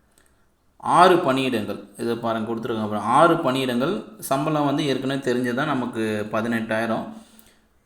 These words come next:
கனிகாபுரம் ஆண்கள் மேல்நிலைப் பள்ளி, தமிழ் ஆசிரியர்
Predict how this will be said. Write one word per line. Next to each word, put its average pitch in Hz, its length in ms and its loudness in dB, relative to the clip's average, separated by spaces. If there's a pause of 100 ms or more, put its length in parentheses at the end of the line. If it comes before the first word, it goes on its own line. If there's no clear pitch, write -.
(160)
கனிகாபுரம் 170 580 4
ஆண்கள் 151 380 4
மேல்நிலைப் 139 480 0
பள்ளி, 117 560 -2 (520)
தமிழ் 147 300 2
ஆசிரியர் 131 500 2